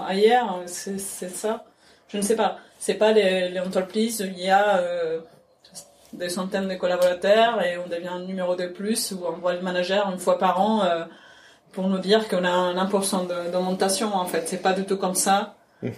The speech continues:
Speaker 1: C'est, euh, c'est un management de proximité, c'est, euh, c'est la personne devant tout, c'est pas une embauche par,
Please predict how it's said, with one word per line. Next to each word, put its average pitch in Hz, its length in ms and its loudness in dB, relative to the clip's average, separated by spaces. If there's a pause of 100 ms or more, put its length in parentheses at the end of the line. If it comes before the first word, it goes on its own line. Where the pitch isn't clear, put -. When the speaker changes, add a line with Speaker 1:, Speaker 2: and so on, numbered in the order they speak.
Speaker 1:
C'est, 180 500 0
euh, 165 440 -2 (220)
c'est - 160 -2
un 175 40 2
management 185 580 0
de 185 60 -2
proximité, 202 960 2
c'est, 190 320 -2
euh, 170 540 -2
c'est 175 160 0
la 180 100 2
personne 185 360 2
devant 175 260 -2
tout, 226 340 -2
c'est 190 200 0
pas 180 320 2
une 180 60 -2
embauche 180 500 0
par, 175 240 -2